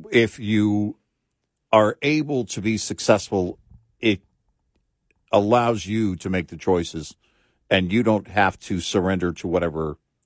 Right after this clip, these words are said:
happens. In fact, in the market, if we get into a recession and you lose your job, but if you've got money in savings, you have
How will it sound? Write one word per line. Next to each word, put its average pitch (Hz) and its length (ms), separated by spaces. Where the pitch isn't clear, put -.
happens. 92 580
In 117 140
fact, 143 340
in 110 140
the 113 80
market, 151 340
if 69 100
we 101 100
get 95 140
into 92 260
a 87 80
recession 85 500
and 92 400
you 87 140
lose 90 260
your 78 220
job, 95 440
but 82 140
if 80 120
you've 87 140
got 78 220
money 80 260
in 80 140
savings, 107 720
you 95 160
have 85 340